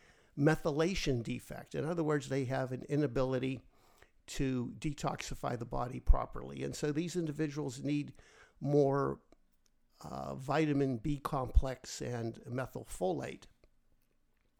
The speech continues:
And then there may be some recommendations in terms of maybe consuming more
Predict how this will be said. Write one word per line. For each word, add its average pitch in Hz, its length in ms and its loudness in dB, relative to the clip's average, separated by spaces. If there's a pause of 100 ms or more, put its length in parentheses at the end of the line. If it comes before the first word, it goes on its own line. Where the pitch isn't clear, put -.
(460)
And 135 220 2
then 139 120 2
there 127 80 2
may 135 140 2
be 131 100 -2
some 127 240 -2
recommendations 131 920 0
in 120 140 0
terms 135 400 0
of 127 300 0 (500)
maybe 135 300 2
consuming 147 640 4
more 131 540 6